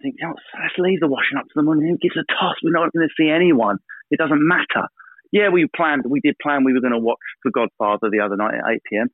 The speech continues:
It didn't go on at nine P M, and we had to watch a different movie.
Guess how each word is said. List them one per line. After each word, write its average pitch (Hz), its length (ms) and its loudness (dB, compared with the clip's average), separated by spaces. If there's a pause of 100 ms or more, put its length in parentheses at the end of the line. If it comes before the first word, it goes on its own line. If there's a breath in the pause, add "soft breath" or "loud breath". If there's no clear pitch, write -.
(180 soft breath)
It 156 80 -4
didn't 165 180 2
go 156 140 4
on 156 80 2
at 139 80 -2
nine 117 260 0
P 113 80 -4
M, 117 140 0
and 131 100 2
we 135 80 4
had 120 140 -2
to 120 80 -16
watch - 200 -2
a - 80 -12
different 120 300 -4
movie. 117 400 0